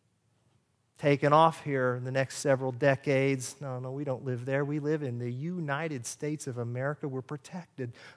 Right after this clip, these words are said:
Our cons-, our laws protect us so that we can do this without persecution. So you know what? Our, your government's not gonna take your life for worshiping Jesus. I don't think so. A terrorist might,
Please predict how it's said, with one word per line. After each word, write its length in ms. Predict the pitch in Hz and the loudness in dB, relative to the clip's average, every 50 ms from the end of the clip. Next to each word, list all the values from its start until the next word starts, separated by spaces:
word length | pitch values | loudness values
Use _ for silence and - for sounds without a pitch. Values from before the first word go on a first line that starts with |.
| _ _ - | _ _ 4
Our 140 | 160 175 | 6 6
cons-, 360 | - - - 160 156 143 - - | 6 4 0 0 0 4 6 8
our 180 | 160 170 175 | 8 8 8
laws 500 | 170 175 185 202 226 226 208 180 160 - | 8 10 10 10 12 12 10 10 8 6
protect 560 | - - - 185 - - 190 233 247 - - | 2 -2 -4 -4 -2 4 6 6 6 6 4
us 100 | 180 151 | 4 4
so 100 | - - | 4 4
that 100 | 170 185 | 2 4
we 140 | 180 196 208 | 2 2 2
can 200 | - - 196 180 | 4 4 4 4
do 260 | 147 147 233 240 254 | 6 8 8 8 8
this 220 | 202 185 170 - - | 8 6 4 4 2
without 420 | 190 165 - 196 202 214 208 - | 0 4 6 6 6 6 4 2
persecution. 800 | - 196 185 - 202 190 - - 220 220 226 - - 196 160 147 - - - - - - - - | 0 0 0 0 -4 -8 -8 -8 -6 -6 -6 -2 -2 -2 -2 -2 -4 -8 -14 -18 -18 -20 -14 -2
So 180 | - - 196 | 4 6 6
you 160 | 185 196 226 254 | 6 6 4 2
know 200 | 262 262 254 247 | 4 6 6 8
what? 320 | 247 233 233 233 - - - | 8 8 6 6 4 0 -6
Our, 140 | 339 359 339 | -6 -2 0
your 100 | 254 240 | 0 0
government's 640 | 196 170 202 185 180 170 165 156 147 147 - - | 4 6 6 6 8 6 4 4 2 2 0 2
not 280 | 156 143 147 - 170 147 | 4 6 6 4 4 0
gonna 220 | 151 147 143 135 | 0 0 0 0
take 400 | 120 - - 147 143 139 - - | -2 -2 0 0 0 0 0 -2
your 160 | 135 135 139 | -2 -2 -2
life 600 | 135 127 123 117 117 117 120 120 - - - - - _ _ _ _ _ _ _ _ _ | -2 0 2 2 4 2 2 -2 -6 -10 -18 -20 -20 _ _ _ _ _ _ _ _ _
for 160 | _ - 127 | _ -10 -8
worshiping 580 | 120 120 127 127 120 - 131 - - 135 131 123 | -4 -2 -2 -2 -2 -4 -8 -10 -8 -8 -8 -8
Jesus. 840 | 110 117 117 113 113 110 101 107 113 113 113 - - - - - - _ _ _ - - _ _ _ _ _ _ - | -8 -8 -8 -6 -6 -6 -8 -8 -8 -8 -8 -8 -10 -12 -12 -14 -18 _ _ _ -20 -20 _ _ _ _ _ _ -16
I 100 | - 123 | -16 -14
don't 180 | 123 120 120 - - | -12 -12 -14 -12 -12
think 220 | 110 110 110 110 | -12 -12 -12 -14
so. 280 | - - 113 110 110 117 | -16 -14 -14 -12 -12 -12
A 20 | 120 | -8
terrorist 520 | - - 202 220 247 233 196 - - - | 0 4 4 6 6 4 2 0 -4 -4
might, 340 | 175 170 165 165 170 180 | -2 0 2 2 2 0